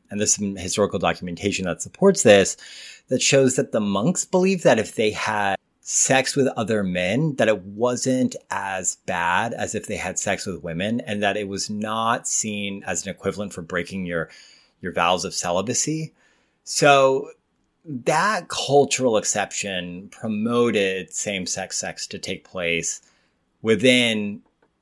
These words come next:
that sphere or that realm of society. There are no women at all in these monasteries and with the monks. So you do have what's called a homosocial society. If you examine history from an anthropological perspective,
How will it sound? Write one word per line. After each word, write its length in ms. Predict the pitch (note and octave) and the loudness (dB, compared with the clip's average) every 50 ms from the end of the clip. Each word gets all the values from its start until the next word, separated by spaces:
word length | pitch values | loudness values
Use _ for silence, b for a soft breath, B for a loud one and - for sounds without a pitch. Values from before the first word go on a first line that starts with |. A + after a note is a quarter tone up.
| _ _ - | _ _ 2
that 420 | A2 G#2 F#2+ F#2 F2+ G2 - - - | 4 6 8 8 6 4 2 -2 -4
sphere 600 | - - - - G#2 F#2+ F#2 G2 G#2+ A2 A#2 A2+ | -4 -2 -2 -2 -2 2 4 4 4 4 4 2
or 60 | A#2 F#2+ | 0 2
that 180 | G2+ G#2 G2 | 2 2 2
realm 320 | F2 G2 F#2 F2+ F#2 F#2+ G2 | 2 0 2 2 0 0 -2
of 80 | F#2+ | -4
society. 880 | - - - E2 - - F2 D#2 D#2+ E2+ F#2 F#2+ A2+ B2 C#3+ D#3 C3+ - _ _ _ _ _ - - - | -6 -6 -6 -4 -4 -2 -2 -2 0 0 0 2 2 2 2 0 -2 -6 _ _ _ _ _ -18 -6 -2
There 100 | C#3 C#3 | 0 2
are 40 | |
no 120 | E3+ A3 A3 | 4 4 4
women 500 | D#3 G2 G2 F#2+ F#2+ G2+ A2 A2+ A#2+ A#2+ | 4 2 2 0 2 2 2 2 2 0
at 200 | - F#2+ F#2+ - | 0 -2 -4 -2
all 480 | - F#2 F2+ F#2+ G2 G2+ G2+ F#2+ F2+ - _ _ _ - | -2 -2 0 0 0 0 -2 -4 -6 -14 _ _ _ -6
in 120 | G#2+ G2+ | -4 -4
these 160 | F#2 F2 - | -4 -4 -2
monasteries 800 | - C#3+ D#3 D#3 C3+ - - D3 C3+ C3 B2+ B2 A#2+ A#2 G2+ - | -2 0 2 2 2 4 4 4 6 4 4 2 0 -2 -4 -6
and 180 | - - G2+ F#2+ | -8 -8 -10 -10
with 120 | F2+ D#2+ | -10 -10
the 100 | - F2+ | -8 -6
monks. 480 | F2+ G#2 G2+ F#2+ F#2+ F2+ - - - - _ _ _ _ | -4 -2 -2 -2 -4 -6 -10 -12 -12 -14 _ _ _ _
So 240 | - - - B2+ A#2 | -8 -2 0 2 2
you 180 | A2 A2 A2 A2+ | 2 0 -2 0
do 100 | B2+ D#3 | 2 4
have 200 | C#3+ C3+ C#3+ D3 | 4 6 6 4
what's 140 | D3+ - - | 2 0 2
called 260 | - G#2+ G#2 G2 G#2 | 4 4 4 4 4
a 40 | F#2 | 0
homosocial 1120 | F2 - - G#2 G#2 G#2+ G#2+ G2+ - - - G2 F#2 F2 - - G#2 G2 F#2 F2+ F2+ - | -2 -4 -6 -4 -2 -2 -2 -2 -2 0 0 0 0 -2 -4 -4 -6 -6 -6 -6 -8 -12
society. 840 | - - E2+ - - A#2+ B2 A#2+ A#2 A2 A2+ G#2+ G#2 G2+ F#2+ b b b b b b b _ _ _ _ _ | -14 -14 -6 -2 2 2 4 4 4 2 0 0 -2 -2 -4 b b b b b b b _ _ _ _ _
If 300 | - G#2 F#2 - - - _ _ _ _ _ _ _ | -6 -6 -6 -6 -10 -18 _ _ _ _ _ _ _
you 120 | - G#2 G2 | -12 -10 -8
examine 480 | F#2+ F2 - - G#2+ G#2 G#2 A2 A2 | -8 -6 -4 -4 -2 -2 0 0 0
history 680 | G2 F2 G#2 G2 - - - G#2 G2 G2 G2 G2 - - - | 0 0 0 0 0 0 0 2 4 4 4 2 0 -6 -12
from 140 | - F2+ F#2 | -14 -14 -12
an 80 | F2+ | -12
anthropological 720 | F2+ - - - _ - - G#2+ - B2+ C4+ C4 B2+ B2 - | -14 -14 -16 -18 _ -2 2 4 4 4 4 2 -2 -2 -2
perspective, 800 | - A2 - - A2+ G2+ - - G#2+ G#2 G2+ G2 G2 F#2 E2 | -2 -4 -2 0 -2 -2 0 -2 -2 -2 0 -2 -2 -4 -6